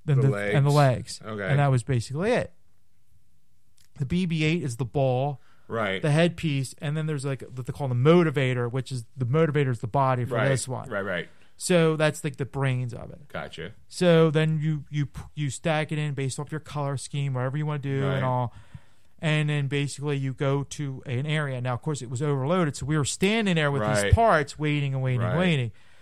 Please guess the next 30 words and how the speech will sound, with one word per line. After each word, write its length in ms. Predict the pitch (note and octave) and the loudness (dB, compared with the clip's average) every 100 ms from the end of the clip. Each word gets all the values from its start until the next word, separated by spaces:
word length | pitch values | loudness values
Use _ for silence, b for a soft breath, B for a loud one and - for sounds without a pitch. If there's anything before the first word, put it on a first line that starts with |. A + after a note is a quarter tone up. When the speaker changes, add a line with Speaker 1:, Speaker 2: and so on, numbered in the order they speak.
| b | b
Speaker 1:
So 140 | - C#3+ | -8 -4
finally, 360 | F#3+ F3 E3+ | 2 4 4
a, 80 | D#3+ | 2
a 180 | D3 - | 0 -6
part 320 | - - C#3 | -6 -2 0
opens 360 | C#3 C#3+ C#3+ B2+ | 0 -2 -4 -2
up. 400 | C3 B2+ B2+ - | 0 2 2 0
I 100 | B2+ | -6
think 300 | A#2+ B2+ - | -4 -6 -8
Seal, 320 | - C3 A#2 | -10 -6 -6
like, 140 | A#2 A#2+ | -8 -8
you 80 | B2+ | -6
know, 140 | A2 | -6
let 120 | A2 | -6
her 140 | A2 B2 | -6 -6
go 160 | B2+ | -6
first, 480 | B2 - A#2+ B2+ A#2 | -8 -6 -4 -4 -4
you 60 | B2+ | 0
Speaker 2:
Sure, 240 | C3 F2+ | 2 2
Speaker 1:
know, 60 | A2+ | 0
Speaker 2:
yeah. 240 | G2 D2 - b b b b b b b | -2 -4 -8 b b b b b b b
Speaker 1:
and 160 | D3+ | -2
then 180 | D3+ D3 | 0 2
I 120 | D3 C#3+ | 2 2
was, 100 | C#3 | 0
like, 120 | D3+ | -4
right 180 | C#3 C#3 | -4 -4
next 240 | C3 B2 | -4 -6
to 140 | - C3 | -4 0
her. 320 | B2 A#2+ B2 | 2 0 -2